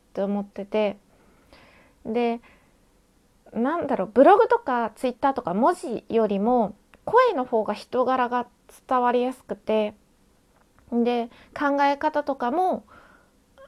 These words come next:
なんていうのかな、スッて耳に入ってきて、うん、人柄がよくわかる。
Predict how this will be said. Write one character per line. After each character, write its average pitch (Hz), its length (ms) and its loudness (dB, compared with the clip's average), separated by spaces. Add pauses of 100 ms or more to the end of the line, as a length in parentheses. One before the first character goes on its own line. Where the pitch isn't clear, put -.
な 240 300 -2
ん 240 60 -6
て 226 140 -4
い 202 80 -4
う - 20 -6
の 196 120 -6
か 202 120 -8
な、 196 220 -8
ス 403 180 -2
ッ 392 40 0 (280)
て 196 180 -2
耳 247 280 2
に 226 100 -2
入 233 160 -6
っ 214 40 -8
て - 240 -10
き - 140 -20
て、 220 360 -6 (1700)
う 208 60 -4
ん、 214 520 -2 (540)
人 320 260 2
柄 359 240 6
が 339 260 2
よ 294 180 2
く 240 140 -4
わ 240 140 -2
か 233 180 2
る。 - 60 -10